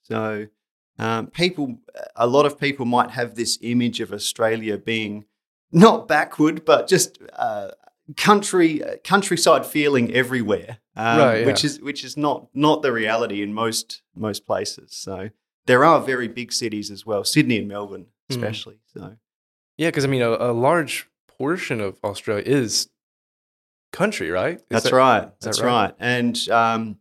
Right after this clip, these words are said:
Speaker 1: uninhabitable as well.
Speaker 2: Really?
Speaker 1: So, uh, most Australian residents would live on the East Coast
Speaker 2: Mm-hmm.
Speaker 1: side. So Sydney, Melbourne, Queensland, uh, on that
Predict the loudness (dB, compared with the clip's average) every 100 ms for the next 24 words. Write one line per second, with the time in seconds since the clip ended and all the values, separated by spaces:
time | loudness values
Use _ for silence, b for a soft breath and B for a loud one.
0 | 4 6 8 4 2 -2 -2 -6 -14 _
1 | _ _ _ -4 0 6 6 6 0 -6
2 | 0 4 4 4 0 -6 _ _ _ -4
3 | 0 0 0 2 4 4 2 -4 -6 -18
4 | _ _ -4 -2 0 4 4 4 2 2
5 | 2 0 -6 -12 -12 -12 -4 -2 -2 -4
6 | -2 -2 -4 -4 -4 -6 -6 -6 -4 -6
7 | -8 _ 0 0 -4 -8 -10 _ -10 -8
8 | -6 -2 -2 -4 -14 -8 -2 2 2 0
9 | -6 _ _ -6 0 0 0 -2 0 -2
10 | -2 -4 -8 _ _ 0 0 -2 -6 -10
11 | -12 -20 -20 _ -10 -8 -4 -4 2 0
12 | 0 -6